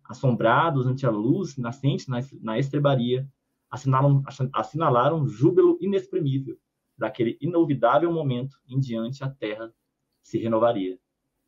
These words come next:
Jesus trazia consigo a mensagem da verdadeira fraternidade e, revelando-a, transitou vitorioso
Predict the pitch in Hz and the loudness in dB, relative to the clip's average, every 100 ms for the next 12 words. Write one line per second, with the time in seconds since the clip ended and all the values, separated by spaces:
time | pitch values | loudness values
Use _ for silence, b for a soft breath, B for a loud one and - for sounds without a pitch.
0 | _ _ _ _ _ _ _ - 113 113 | _ _ _ _ _ _ _ -6 -2 0
1 | 135 - - 104 120 143 139 104 - 156 | 2 0 -2 -2 2 2 2 -4 0 2
2 | 135 - _ _ _ - 113 123 - 127 | 2 -6 _ _ _ -6 -4 -4 -2 2
3 | 143 131 127 131 127 147 104 160 185 - | 2 2 2 0 0 0 0 0 0 -2
4 | - 156 170 147 92 - _ _ _ _ | -4 -4 -2 -2 -4 -6 _ _ _ _
5 | _ _ 110 101 113 139 135 135 147 151 | _ _ -4 0 2 4 4 4 2 -2
6 | - _ _ _ - 139 143 - 156 147 | -6 _ _ _ 2 4 2 2 2 2
7 | 202 196 175 147 147 135 | 2 4 4 4 2 -2